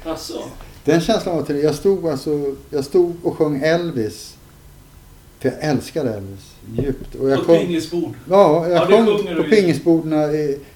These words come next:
Speaker 2: i Fagersjöskolan på rasterna. Och varje roliga timme så plågade jag alla. Och Elvis var ju så ute så det, det,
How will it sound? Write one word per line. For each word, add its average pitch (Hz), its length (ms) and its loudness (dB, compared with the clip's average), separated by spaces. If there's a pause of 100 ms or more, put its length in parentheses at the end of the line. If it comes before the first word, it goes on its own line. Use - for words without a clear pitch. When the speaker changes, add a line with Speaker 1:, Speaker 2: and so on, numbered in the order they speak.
Speaker 2:
i 147 80 -8
Fagersjöskolan 131 1040 0 (180)
på 131 100 2
rasterna. 110 480 -2
Och 139 220 2
varje 131 300 6
roliga 127 340 4
timme 120 460 2
så 120 260 -4 (460)
plågade 117 420 4
jag 117 200 2
alla. 110 300 0
Och 120 200 2
Elvis 139 280 0
var 165 80 4
ju 143 60 4
så 143 100 0
ute 131 360 4
så 123 120 0
det, 117 180 -4
det, 117 100 -6